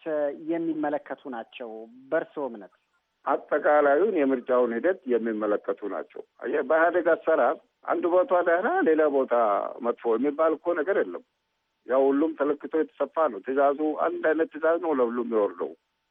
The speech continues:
Speaker 2: ስለዚህ ይሄ የኮሜሳዊ ማዕከላዊ ሴንትራሊስት አሰራራቸው ለሁሉም የሚሰጡት መመሪያው አንድ ነው። ሁሉም ጋር የተፈጸመው ደጋግሞ ደጋግሞ ሲዋሹ መስማቱ ያማል። ህዝቡ እኮ ይታዘባቸዋል።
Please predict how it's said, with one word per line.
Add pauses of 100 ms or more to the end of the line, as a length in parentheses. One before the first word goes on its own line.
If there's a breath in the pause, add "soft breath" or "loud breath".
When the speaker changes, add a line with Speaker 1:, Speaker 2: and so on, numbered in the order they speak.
(540)
Speaker 2:
ስለዚህ (480)
ይሄ (440)
የኮሜሳዊ (260)
ማዕከላዊ (800)
ሴንትራሊስት (120)
አሰራራቸው (840)
ለሁሉም
የሚሰጡት
መመሪያው
አንድ
ነው። (600)
ሁሉም
ጋር
የተፈጸመው (400)
ደጋግሞ
ደጋግሞ
ሲዋሹ (200)
መስማቱ
ያማል። (220)
ህዝቡ
እኮ
ይታዘባቸዋል።